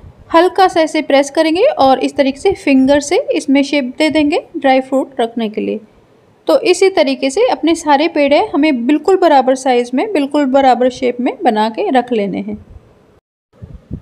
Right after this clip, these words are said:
मैं आपको एक दो पेड़ा और बना के दिखा देती हूँ ताकि आपको बनाने में आसान रहे। बिल्कुल round shape के एक ball बना ली, दो finger से हल्का सा press किया, फिर एक finger से इस तरीके से गड्ढे से इसमें बना दिए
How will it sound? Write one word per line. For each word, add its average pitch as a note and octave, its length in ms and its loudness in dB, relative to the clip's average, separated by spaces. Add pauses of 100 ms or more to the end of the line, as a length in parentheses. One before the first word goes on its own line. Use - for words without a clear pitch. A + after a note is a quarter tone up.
(560)
मैं D4 140 2
आपको D#4 240 0
एक D#4 180 0
दो E4+ 100 0
पेड़ा E4 280 2
और C4+ 200 2
बना D4 240 0
के D#4+ 100 -4
दिखा D#4+ 260 -2
देती D#4+ 220 -4
हूँ C5+ 100 -6
ताकि D4 280 0
आपको C4 280 0
बनाने A3+ 340 -2
में D4 120 -2
आसान A#3 400 -4
रहे। A3+ 160 -4
बिल्कुल D4+ 520 0
round D#4+ 300 2
shape D4+ 260 -2
के D4+ 140 -2
एक C#4+ 160 -6
ball B3 220 2
बना D4+ 220 0
ली, D4+ 160 0 (560)
दो D#4 180 0
finger F4 300 0
से F4 140 0
हल्का C4 360 0
सा D#4+ 120 -4
press E4 260 -2
किया, G#4+ 160 -2
फिर F#4+ 180 -2
एक C#4 300 -2
finger B3 340 -2
से A4+ 240 0
इस - 100 -6
तरीके C4 320 -2
से G4 280 -4
गड्ढे C4+ 380 0
से D4+ 300 -2
इसमें D#4 240 -4
बना D4 260 2
दिए F4 280 -2